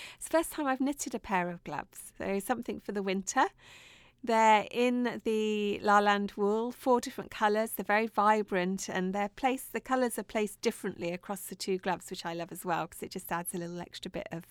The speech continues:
uh, quirkiness to them. Di also gave us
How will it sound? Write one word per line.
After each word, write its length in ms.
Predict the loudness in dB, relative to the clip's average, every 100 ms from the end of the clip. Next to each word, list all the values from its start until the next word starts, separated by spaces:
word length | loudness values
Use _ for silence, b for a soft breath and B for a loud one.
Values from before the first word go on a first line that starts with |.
| -8
uh, 140 | -6 -8 B B -4
quirkiness 680 | 0 0 -2 -6 -6 -10 -8
to 240 | -6 -4
them. 260 | -6 -12 -16 _ _ _ _ 4
Di 220 | 8 8
also 320 | 6 2 -2
gave 340 | 0 0 0 0
us 320 | -2 -2